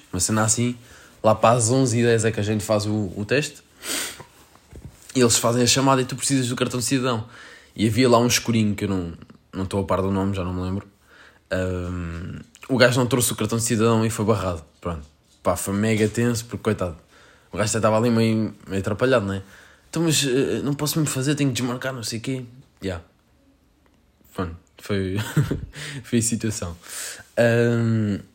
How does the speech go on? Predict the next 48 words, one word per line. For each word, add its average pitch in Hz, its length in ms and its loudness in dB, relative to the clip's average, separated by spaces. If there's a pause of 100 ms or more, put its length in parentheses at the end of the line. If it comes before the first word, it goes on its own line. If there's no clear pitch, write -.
(280)
depois 107 280 0
entramos, 147 720 0
pá, 90 140 0
bacana, 98 340 0
bué 101 120 4
da 95 100 2
chata 98 280 2
a - 20 0
explicar 92 360 -2
as 90 80 -4
cenas 98 260 -4
todas, 123 440 -2 (160)
pronto, 95 220 -8 (200)
já - 80 -8
toda 90 180 -6
a 90 40 -6
gente 95 180 -6
sabe 92 160 -2
aquilo. 101 300 -2 (960)
Pá, 127 140 6
eu 113 100 4
estou 127 160 2
a - 20 -4
fazer 131 300 0
o 120 80 0
teste, - 440 -2 (680)
não 98 140 -6
é? 107 120 -8 (460)
Ah, 101 380 2 (140)
pá, 101 120 2
para 117 140 2
já 110 180 4
tentei 110 300 0
olhar 110 220 4
para - 140 0
os 104 100 0
testes - 460 -2
dos 101 180 -2
outros, 107 400 -2
às 82 160 -6
vezes 98 220 -2 (340)
naquela 90 400 -2
cena, 117 280 0
pá, 110 140 2
aquilo 107 200 0
é - 20 2
tudo 104 180 -4
diferente, 107 500 -4